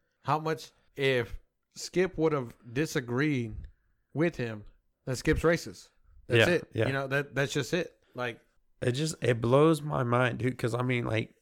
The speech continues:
Speaker 2: from what I've seen, like, obviously I caught that segment on YouTube. Comments on YouTube, comments on, uh, I think I ended up looking up, uh, was it Twitter? I don't have a Twitter, but sometimes I can look up, like, those certain fucking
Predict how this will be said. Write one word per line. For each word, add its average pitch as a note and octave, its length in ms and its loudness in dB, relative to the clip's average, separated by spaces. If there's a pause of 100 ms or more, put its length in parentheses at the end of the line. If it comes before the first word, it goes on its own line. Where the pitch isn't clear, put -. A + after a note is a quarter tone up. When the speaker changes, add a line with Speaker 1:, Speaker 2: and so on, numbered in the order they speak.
(140)
Speaker 2:
from G#2+ 200 0
what A#2 120 6
I've C#3 180 6
seen, B2 600 0 (100)
like, G#2 220 -8
obviously A#2+ 460 0
I A2+ 100 4
caught A2+ 300 0 (240)
that A#2 200 2
segment A2 380 -2
on G#2+ 140 0
YouTube. A2 400 -2 (460)
Comments B2+ 420 2
on A#2+ 140 2
YouTube, B2 760 4 (420)
comments A#2 440 -2
on, A2+ 220 0
uh, - 220 -2 (280)
I A2+ 80 2
think - 220 -2
I A#2 100 2
ended A#2 200 2
up G#2 100 -4
looking A2 320 -2
up, - 240 -4 (100)
uh, - 380 -14 (460)
was A2+ 160 -8
it A2 100 -10
Twitter? D3 400 -4 (280)
I B2 80 4
don't C#3 140 6
have B2+ 140 6
a A2+ 40 0
Twitter, G#2+ 400 -2 (220)
but A2+ 120 -2
sometimes A#2+ 380 0
I A#2 100 4
can A#2 200 -4
look A2+ 180 0
up, - 140 -4 (160)
like, G#2+ 260 0
those G#2+ 180 0
certain G#2 540 0
fucking A2+ 580 -6